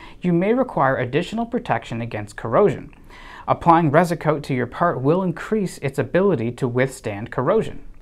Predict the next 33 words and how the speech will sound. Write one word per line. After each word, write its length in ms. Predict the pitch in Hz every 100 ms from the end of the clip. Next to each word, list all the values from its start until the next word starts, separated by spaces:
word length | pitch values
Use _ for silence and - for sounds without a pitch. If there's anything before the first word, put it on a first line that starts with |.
| - -
And 200 | 175 147
reason 280 | 208 233 226
number 280 | 180 156 131
three, 420 | - 175 185 156
reliability. 840 | 120 139 151 156 120 151 156 113 92 -
Coating 260 | 208 254
your 80 | 254
bus 300 | 151 139 -
bar 240 | 143 131
with 200 | 127 120
Resicoat 560 | 123 139 143 131 139 135
will 120 | 156
help 240 | - 247 -
prevent 340 | 196 160 151
instances 540 | 135 139 143 139 135
of 100 | 120
short 300 | - 135 123
circuits 440 | - 214 214 202 - - - -
or 180 | - -
other 220 | 226 269
events 340 | 190 135 120 -
that 200 | 120 120
can 120 | 123
cause 340 | - 123 113
your 160 | 123 170
copper 340 | 180 190 202
bus 280 | 160 160 147
bars 280 | 139 127 123
to 120 | -
not 380 | 123 123 160 -
carry 260 | 143 120 135
current 340 | - 107 107
properly. 440 | 160 170 - -